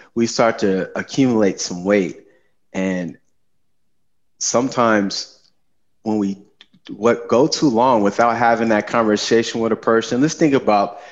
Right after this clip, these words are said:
is there someone in your life right now that you need to talk to some, talk to them about something? It's probably gonna be uncomfortable.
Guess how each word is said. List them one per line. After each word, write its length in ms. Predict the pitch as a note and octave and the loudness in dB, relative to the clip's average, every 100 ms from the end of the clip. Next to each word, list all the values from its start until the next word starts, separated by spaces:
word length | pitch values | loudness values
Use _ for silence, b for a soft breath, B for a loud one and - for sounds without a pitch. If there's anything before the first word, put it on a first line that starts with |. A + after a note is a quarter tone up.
| B | B
is 140 | A#2 | 0
there 100 | B2 | 2
someone 420 | D#3+ - G3 G3 F3+ | 0 2 2 4 4
in 80 | |
your 140 | D#3+ D3+ | 4 4
life 320 | C3 C3+ B2+ | 4 2 2
right 220 | A#2+ G#2 | 2 2
now 320 | G2+ G2+ F#2 F2+ - _ _ _ _ _ | 2 0 0 -6 -16 _ _ _ _ _
that 600 | G#2+ G2+ G2+ F#2 - b b b b b | -2 2 2 2 -2 b b b b b
you 140 | G#2 | -6
need 280 | A2 C#3 G3 | 2 4 4
to 80 | E3+ | -2
talk 300 | - D3 C#3+ | 0 0 0
to 120 | - | -2
some, 360 | A#2+ B2 A#2+ - | -2 0 0 -2
talk 280 | - C#3 C3+ | -4 -2 0
to 100 | - | -2
them 200 | A2 G#2+ | -2 0
about 280 | G2+ F#2+ F#2 | 0 0 -2
something? 440 | - A#2 A2 G#2 F#2+ | 0 -2 -2 -4 -6
It's 140 | G2 | -10
probably 1080 | - - C#3 G3 F3 D#3+ D3 - - C#3 C#3 | -16 -2 0 2 0 0 -4 -10 -4 0 0
gonna 260 | B2+ B2 A2+ | 2 0 0
be 180 | A#2 | 0
uncomfortable. 960 | A2+ A2+ - A#2+ A2+ - F2 C#2 B1 - | 0 0 -2 -2 -2 -4 -12 -10 -14 -14